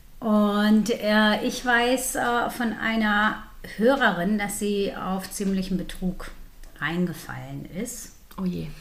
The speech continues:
Speaker 1: Und zwar hat sie einen Anruf bekommen, ähm, und, äh,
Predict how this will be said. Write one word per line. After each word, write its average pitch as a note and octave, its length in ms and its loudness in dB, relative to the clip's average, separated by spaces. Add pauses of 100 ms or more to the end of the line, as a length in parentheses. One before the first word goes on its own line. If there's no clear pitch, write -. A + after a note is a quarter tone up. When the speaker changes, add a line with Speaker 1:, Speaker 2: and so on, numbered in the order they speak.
(1200)
Speaker 1:
Und G#3+ 420 6
zwar G#3 640 4 (260)
hat - 180 -2
sie B3+ 480 -2
einen G#3 440 -2
Anruf D#3 540 -6
bekommen, D3+ 640 -6 (580)
ähm, F#3 1400 2
und, F#3 640 2
äh, F3+ 520 -2